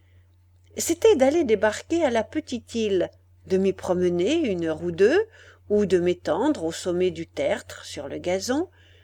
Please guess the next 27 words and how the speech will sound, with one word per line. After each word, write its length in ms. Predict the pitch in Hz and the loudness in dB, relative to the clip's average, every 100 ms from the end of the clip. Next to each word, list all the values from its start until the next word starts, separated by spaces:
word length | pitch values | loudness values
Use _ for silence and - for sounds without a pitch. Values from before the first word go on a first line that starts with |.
| _ - | _ -4
pour 200 | 294 269 | 0 6
m'assouvir 720 | 285 294 - 294 254 277 302 | 10 8 6 2 2 2 2
du 160 | 254 254 | 2 0
plaisir 760 | - 240 220 196 196 214 247 | 0 0 0 -2 -2 -2 -4
d'admirer 640 | 202 196 185 175 208 202 208 | 4 2 4 -2 -2 0 -4
ce 160 | - | 0
lac 380 | 185 165 151 196 | 0 0 0 -4
et 60 | 202 | -8
ses 260 | - 175 | -4 -4
environs, 480 | 170 160 165 - - _ _ _ _ _ - _ _ _ | -4 -8 -8 -10 -12 _ _ _ _ _ -20 _ _ _
pour 180 | - 175 | -8 -4
examiner 840 | 170 165 175 180 175 170 262 302 | -4 0 0 2 2 0 0 0
et 40 | 180 | -2
disséquer 680 | 165 190 - 185 - 202 - | -2 -6 -2 -2 2 -2 -2
toutes 280 | - 359 - | -2 -2 0
les 260 | 294 285 226 | -2 0 4
herbes 400 | 208 240 269 349 - | 4 4 0 -2 -4
qui 80 | |
se 140 | 196 175 | -8 -8
trouvaient 420 | - 180 175 175 | -8 -6 -6 -6
à 60 | 165 | -8
ma 160 | 156 | -8
portée, 520 | - - - - 339 - _ _ _ _ _ _ - | -10 -12 -10 -4 -4 -4 _ _ _ _ _ _ 2
et 120 | 320 | 2
pour 180 | 339 311 | 4 4
me 140 | 311 | 6
bâtir, 680 | 285 285 - 202 190 208 - | 8 6 4 -2 0 -2 -6